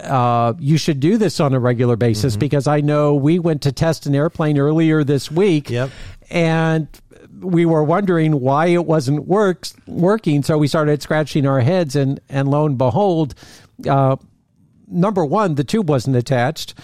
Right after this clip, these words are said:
Speaker 1: And then number two, when we did attach the tube, it had a crack in it, so it was sucking air, so it wasn't pulling as much water through as it should have.
Speaker 2: Exactly. And actually, one more feature to that was, and, and by the way, if, if anybody, uh, as you're hearing this, do go out and check your tubes, uh,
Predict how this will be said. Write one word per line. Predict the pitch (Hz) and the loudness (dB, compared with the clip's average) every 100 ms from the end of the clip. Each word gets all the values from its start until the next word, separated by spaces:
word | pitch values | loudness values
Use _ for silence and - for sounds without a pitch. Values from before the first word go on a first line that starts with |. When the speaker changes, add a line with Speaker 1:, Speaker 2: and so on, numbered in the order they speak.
| - - | -20 -8
Speaker 1:
And | 151 | -2
then | 160 | 0
number | 156 160 | 0 0
two, | 151 185 165 | 0 0 2
when | 156 147 | 0 0
we | 143 | 0
did | 165 240 | 0 0
attach | 202 156 127 135 | 0 0 -2 -4
the | - | -6
tube, | 131 - 143 143 139 | -4 0 0 0 -2
it | 139 123 | -2 0
had | 135 | 0
a | 135 | 0
crack | 151 151 151 | 0 -2 0
in | 139 | -2
it, | 127 127 | -2 -2
so | 135 | -2
it | 131 | -2
was | 131 | -4
sucking | - 139 - 135 | -2 -2 0 0
air, | 175 147 135 | 2 0 0
so | - 135 | 0 -2
it | 131 | 0
wasn't | 131 135 127 127 - - _ | -2 0 0 -4 -10 -20 _
pulling | - 156 143 | -2 0 2
as | 127 113 | 0 0
much | 131 120 | -4 -2
water | 123 120 120 117 | -2 0 2 0
through | - 117 113 104 | -2 -2 -2 -4
as | - 110 | -4 -4
it | 101 | -4
should | 92 151 120 | -6 -4 -4
have. | - | -6
Speaker 2:
Exactly. | 107 120 113 113 | -6 -6 -6 -8
And | 127 143 | -4 -2
actually, | 175 - 123 | -2 -2 -2
one | 127 135 | 0 -2
more | 131 185 226 _ 101 | 0 -2 -6 _ -12
feature | 120 107 104 | -8 -8 -6
to | |
that | 101 139 104 | -4 -4 -4
was, | 104 98 | -8 -8
and, | - 135 123 | -6 -8 -4
and | 147 | 0
by | 196 | 0
the | 202 | 0
way, | 135 | -2
if, | 113 127 - | -4 -8 -8
if | 147 | -6
anybody, | 170 220 180 143 131 110 | -4 -2 -2 -2 -4 -6
uh, | 113 107 101 | -6 -4 -4
as | 110 117 | -6 -6
you're | 123 | -4
hearing | 139 147 113 | -4 -2 -4
this, | 101 - _ _ _ 123 | -6 -10 _ _ _ -12
do | 135 226 | -6 -2
go | 180 | -2
out | 139 | -2
and | 110 | -4
check | - 104 | -8 -10
your | 98 | -10
tubes, | - 95 110 - | -10 -10 -12 -16
uh, | - | -12